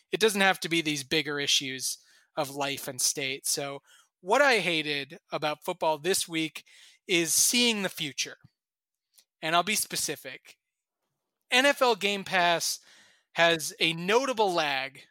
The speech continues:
of thirty seconds to a minute, which is fine. I can deal with that. I've dealt with it before in streaming things.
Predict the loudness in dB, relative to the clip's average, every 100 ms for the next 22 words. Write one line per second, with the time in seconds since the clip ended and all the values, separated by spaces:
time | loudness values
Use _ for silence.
0 | _ -10 -10 -6 -2 -2 0 2 4 2
1 | 0 -8 -8 -8 -8 -8 -10 -12 -14 _
2 | _ _ _ -20 -2 0 2 2 4 4
3 | 2 -4 -6 -4 -2 -4 -6 -8 -2 0
4 | 0 -2 -6 -6 -6 -8 -14 _ _ -16
5 | -2 -2 -2 -4 -8 -10 -12 -10 -8 -8
6 | -8 -8 -10 -8 -8 -8 -12